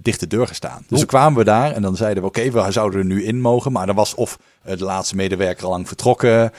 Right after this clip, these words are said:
Speaker 1: of, eh, ehm, het was niet goed opgeschreven, dus het was niet bekend, zat iemand anders in. Toen zeiden we op een gegeven moment, "Weet je wat, we gaan het op één manier, eh, eh, we, we gaan of dit doen, we stoppen er gewoon mee, want we kunnen niet elke keer voor een dichte deur staan, of we willen gewoon een sleutel, dat we er zelf in kunnen en dat we ook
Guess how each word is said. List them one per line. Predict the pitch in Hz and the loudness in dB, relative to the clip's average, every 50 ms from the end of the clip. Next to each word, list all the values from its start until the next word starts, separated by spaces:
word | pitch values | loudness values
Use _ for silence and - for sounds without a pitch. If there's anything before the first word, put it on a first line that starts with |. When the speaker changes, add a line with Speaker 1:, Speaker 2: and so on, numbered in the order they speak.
| - - - - | -16 -20 -10 -6
Speaker 1:
of, | - 95 92 - - | -4 -4 -4 -2 -2
eh, | 90 87 90 90 87 - 90 90 87 85 | -2 0 0 -2 -2 -6 -8 -10 -8 -8
ehm, | 87 87 90 | -8 -8 -8
het | 85 95 90 | -8 -8 -6
was | - 92 85 - | -4 -4 -4 -4
niet | - 92 90 - | -4 -6 -6 -8
goed | - - 98 - | -10 -10 -10 -8
opgeschreven, | 98 98 - - - - 101 95 90 82 87 | -10 -10 -8 -8 -6 -4 -2 -2 -2 -4 -6
dus | 82 - | -8 -8
het | - | -6
was | 92 85 - | -6 -6 -6
niet | - 87 | -6 -6
bekend, | 85 92 - 98 95 90 | -6 -4 -2 -2 -4 -4
zat | - - 82 - | -6 -10 -10 -8
iemand | 87 90 98 | -6 -4 -2
anders | 107 123 117 - - | -2 -2 -2 -2 0
in. | 107 104 101 | 0 0 0
Toen | 90 - 90 | -2 -4 -2
zeiden | 104 95 101 98 | -2 0 0 -2
we | 92 - | -2 -4
op | |
een | - | -8
gegeven | - 87 85 101 107 | -10 -8 -4 -4 -4
moment, | 104 - | -2 0
"Weet | 117 139 180 185 - | 2 2 2 0 -2
je | _ - | _ -20
wat, | - - - _ _ | -20 -20 -20 _ _
we | - 117 | -14 -8
gaan | - 120 | -6 -4
het | 113 101 | -4 -4
op | 98 98 | -4 -2
één | 123 143 147 131 | -2 0 0 2
manier, | 117 107 98 98 98 98 | 0 0 0 -2 -2 -4
eh, | 95 95 95 | -4 -4 -6
eh, | 92 87 107 107 104 | -6 -6 -8 -10 -10
we, | 110 113 | -10 -12
we | 113 113 101 | -12 -12 -8
gaan | - 120 110 107 - | -4 -4 -4 -2 -2
of | - 156 139 - | -2 -2 -2 0
dit | 127 135 131 | 0 0 0
doen, | 113 101 92 92 - - - | 0 0 -2 -2 -4 -8 -10
we | 107 107 | -8 -4
stoppen | - - 131 139 156 143 | 0 0 2 2 2 2
er | 170 | 4
gewoon | 170 180 180 | 4 4 4
mee, | 180 185 202 311 | 4 4 2 2
want | 269 107 98 - - - - 101 | -2 -4 -6 -10 -12 -14 -12 -12
we | 110 | -10
kunnen | 104 - 120 101 95 | -6 -4 -2 -2 0
niet | 101 107 107 | 0 -2 -2
elke | 101 101 98 95 | -2 -4 -4 -4
keer | - - 98 95 92 | -6 -6 -6 -6 -6
voor | - - 98 | -6 -6 -6
een | 95 | -4
dichte | 87 82 - 95 | -6 -6 -6 -6
deur | 92 107 117 | -6 -4 -4
staan, | - 135 139 143 - - - - - | -2 -4 -4 -4 -6 -12 -20 -18 -4
of | - 117 147 151 - - - - | 2 2 2 2 2 -2 -10 -6
we | 101 101 | -2 0
willen | 110 113 110 98 | 0 0 0 0
gewoon | - 104 104 104 101 95 | -2 -2 0 0 -2 -2
een | - 101 92 87 | -4 -6 -6 -4
sleutel, | - - 107 104 113 107 113 107 104 104 98 | -2 2 4 4 4 4 2 0 0 0 -2
dat | 92 90 - | -4 -6 -6
we | - | -6
er | 85 | -6
zelf | - - 104 104 104 - | -2 0 0 0 -2 -2
in | - 101 98 | -4 -4 -4
kunnen | 90 95 92 92 92 | -2 -2 -4 -4 -4
en | 90 | -6
dat | 90 87 82 | -6 -8 -8
we | - 87 | -8 -8
ook | 85 87 - | -8 -8 -10